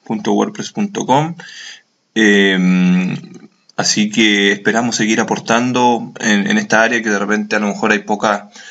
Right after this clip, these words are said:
documentación en español. Eh, muy bien, la semana pasada, o en realidad el, el capítulo pasado, eh, estuvimos desarrollando nuestra primera aplicación en Notes, que es la que está acá.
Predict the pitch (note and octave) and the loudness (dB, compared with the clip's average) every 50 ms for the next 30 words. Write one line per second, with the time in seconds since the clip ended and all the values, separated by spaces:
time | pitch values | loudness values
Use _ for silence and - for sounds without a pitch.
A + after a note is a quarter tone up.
0 | - - _ _ - G#2+ G2+ G#2 G#2 G#2 G2 - - - A2 G#2 G2 G2+ G2+ - | -20 -20 _ _ -2 0 2 4 4 2 2 0 -2 0 0 0 0 0 -2 -2
1 | - G2 G2+ G2 G2+ F#2+ F2+ - - - - - - - - - - _ _ _ | -2 0 2 2 2 0 -2 -4 -10 -18 -20 -18 -16 -16 -16 -16 -18 _ _ _
2 | _ _ _ _ _ _ _ _ A#2 A#2 A#2 A2 A2 G#2+ G#2+ G#2+ G#2 G#2 G#2+ G#2+ | _ _ _ _ _ _ _ _ 4 4 4 4 2 2 2 2 2 2 2 2
3 | G#2 G#2+ G#2 - - - - _ _ - C3 C3 C3 B2+ D3+ E3+ F3 E3 C3+ B2+ | 0 0 -4 -8 -14 -20 -20 _ _ 0 2 4 4 4 4 2 2 0 -2 -4
4 | A#2+ - - F#3 C#3 C#3+ D3+ E3+ D#3+ D#3 C3+ - - D3+ D3+ D3 C3+ A#2 A2+ G#2 | -4 -4 -2 0 0 2 2 2 0 0 -2 -2 0 2 2 2 2 2 0 -4
5 | A2+ G#2+ A2+ A#2+ B2+ B2 A#2+ A2 - A2 - - G#2 G2+ G2 C3 C3 C#3 A#2+ A2 | -4 -2 0 2 2 2 0 -2 -4 -6 -2 -2 -2 0 0 0 0 2 0 0
6 | - G#2+ G2+ - - A2+ G#2 F#2+ G2 G2+ - - _ _ _ _ _ _ _ _ | 0 -2 -4 0 0 2 2 0 -2 -4 -8 -16 _ _ _ _ _ _ _ _
7 | _ - - - - - A#2 A2+ G#2 G2 F#2+ F#2 F2+ F2+ G#2+ A2 B2 C3 B2 A#2 | _ -12 -12 -12 -12 -8 -4 -2 0 0 0 -2 -4 0 0 2 4 4 4 4
8 | A2+ A#2 G#2+ A2 A2+ A#2+ A#2+ A#2 A2+ - A2+ G#2 G#2+ G#2+ A2+ A#2+ A2 A2+ A2+ A#2 | 2 2 2 2 2 2 0 -2 0 0 -2 0 0 0 2 0 0 0 -4 -4
9 | A2 - A2+ - G#2+ A2 G#2+ B2 C3 B2+ C3 - - - - - - - - - | -4 -4 -4 -6 -6 -2 0 0 0 0 -2 -4 -6 -8 -8 -14 -16 -16 -14 -16
10 | - - _ - G#2+ G#2 G2+ F#2+ G2 G2+ F#2+ - A2 G#2 B2+ B2+ C3+ C#3 - | -18 -18 _ -4 -2 0 0 0 -2 -4 -4 -4 -2 0 2 0 0 -2 -8